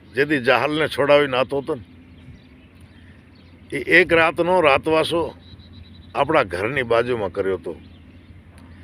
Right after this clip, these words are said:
અને સવારમાં ઉઠીને એટલે સૌથી પહેલાં મેં નવઘણને જોયા હતા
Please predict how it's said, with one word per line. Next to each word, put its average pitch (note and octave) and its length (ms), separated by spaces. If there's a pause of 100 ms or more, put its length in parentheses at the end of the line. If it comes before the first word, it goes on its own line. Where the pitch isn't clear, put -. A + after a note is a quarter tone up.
(220)
અને C3+ 260
સવારમાં D#3 440
ઉઠીને D3+ 420 (1120)
એટલે A#2+ 240
સૌથી C#3+ 320
પહેલાં C3+ 320
મેં A2 140
નવઘણને G2+ 640
જોયા F#2+ 280
હતા F2+ 240